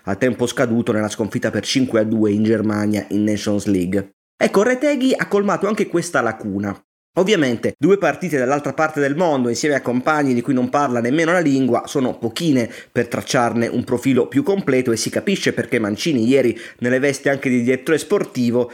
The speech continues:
ne abbia consigliato l'acquisto ai club italiani. Ognuno tira l'acqua al suo mulino, è normale. Diciamo che nelle cose che sa fare, che non sono molte ma sono importanti, tra cui buttare la palla in rete,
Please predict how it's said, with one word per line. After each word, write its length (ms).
ne 100
abbia 220
consigliato 500
l'acquisto 540
ai 100
club 360
italiani. 500
Ognuno 340
tira 160
l'acqua 380
al 160
suo 160
mulino, 520
è 80
normale. 640
Diciamo 420
che 120
nelle 160
cose 260
che 100
sa 140
fare, 720
che 160
non 160
sono 240
molte 480
ma 160
sono 180
importanti, 720
tra 160
cui 140
buttare 340
la 60
palla 200
in 140
rete, 360